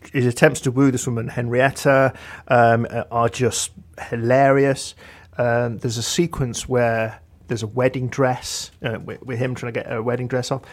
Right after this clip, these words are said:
um, which is one of the funniest bits of physical, s-, physical comedy you will ever see. Um,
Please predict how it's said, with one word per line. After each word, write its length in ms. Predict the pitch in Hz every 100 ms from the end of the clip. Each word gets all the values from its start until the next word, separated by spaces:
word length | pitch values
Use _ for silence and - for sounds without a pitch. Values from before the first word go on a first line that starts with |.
| - - - -
um, 420 | 123 120 120 120
which 260 | 110 117 123
is 100 | 113
one 140 | 123
of 40 |
the 120 | 117 117
funniest 640 | - - 135 127 117 -
bits 240 | 127 -
of 60 | 120
physical, 600 | - 123 - 117 113 - _ -
s-, 480 | - - - - - - _
physical 320 | - 120 160
comedy 540 | - 117 113 104 107 -
you 140 | 113
will 160 | 107 -
ever 240 | 113 -
see. 380 | - - 76 - - - _ _ _ _ _ _ - - - -
Um, 260 | 160 160